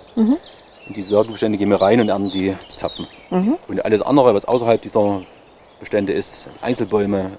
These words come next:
Speaker 2: äh, Mischbaumarten, die können sich alle frei verjüngen, müssen sich halt durchsetzen und müssen am Ende unseren ansprechen, äh, äh, ähm, Anforderungen noch entsprechen. Und, ähm,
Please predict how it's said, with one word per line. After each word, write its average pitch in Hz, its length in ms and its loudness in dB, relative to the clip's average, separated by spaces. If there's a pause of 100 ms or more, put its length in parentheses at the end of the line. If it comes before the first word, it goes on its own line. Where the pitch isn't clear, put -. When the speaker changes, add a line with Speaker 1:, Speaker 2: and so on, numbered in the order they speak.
(100)
Speaker 2:
äh, 98 60 -4
Mischbaumarten, 98 720 -2 (480)
die 95 60 -10
können 113 200 -2
sich - 140 -12 (400)
alle 110 360 2 (380)
frei 110 320 6 (640)
verjüngen, 151 540 2 (1000)
müssen 110 240 -4
sich 98 120 -4
halt 107 140 0
durchsetzen 147 540 0 (380)
und 190 100 -4
müssen 117 240 -4 (240)
am 95 160 -4
Ende 113 280 0 (120)
unseren 104 480 -2 (100)
ansprechen, 104 460 -2
äh, 101 140 -10
äh, 90 800 -4
ähm, 95 220 -10
Anforderungen 101 420 0
noch 90 140 -4
entsprechen. 104 420 -4 (1700)
Und, 104 680 -2
ähm, 98 560 4